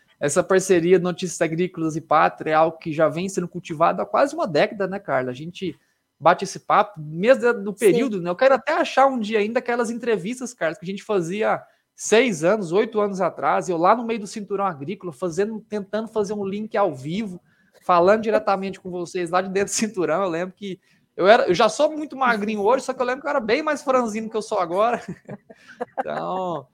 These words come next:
Speaker 1: realmente é uma parceria que é cultivada há muito tempo, é um grande prazer estar apoiando mais, é um grande evento, né, da Notícias Agrícolas, com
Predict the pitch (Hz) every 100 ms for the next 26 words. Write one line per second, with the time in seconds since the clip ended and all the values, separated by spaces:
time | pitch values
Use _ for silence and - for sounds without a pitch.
0 | - - - 165 190 202 233 233 233 226
1 | 214 208 202 202 190 180 185 180 151 175
2 | 208 185 170 196 190 - 170 175 175 170
3 | 170 160 165 165 151 156 190 214 185 -
4 | _ _ _ - 147 156 170 180 165 147
5 | 160 175 143 131 127 _ - 139 135 135
6 | 156 - 135 131 165 143 160 - 135 151